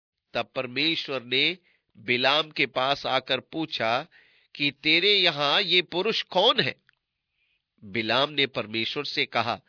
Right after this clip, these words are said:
"सिप्पोर के पुत्र मोआब के राजा बालाक ने मेरे पास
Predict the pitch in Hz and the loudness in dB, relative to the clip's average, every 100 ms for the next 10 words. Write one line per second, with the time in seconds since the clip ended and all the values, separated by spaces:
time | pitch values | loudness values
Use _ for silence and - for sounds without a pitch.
0 | _ _ _ _ _ - - 151 - 156 | _ _ _ _ _ -10 -4 -4 -2 -2
1 | 175 185 170 165 - 180 - 139 135 170 | -2 -2 2 2 2 -6 -2 0 0 0
2 | - _ _ _ 120 135 156 165 175 - | -4 _ _ _ -4 2 4 4 2 0
3 | 165 127 131 127 151 151 113 120 117 127 | -2 2 0 0 -2 -2 -2 -2 0 0
4 | 151 - 123 113 139 123 139 151 147 117 | -2 -4 -4 -2 -4 -2 0 0 0 -4
5 | 113 135 - | -4 -6 -10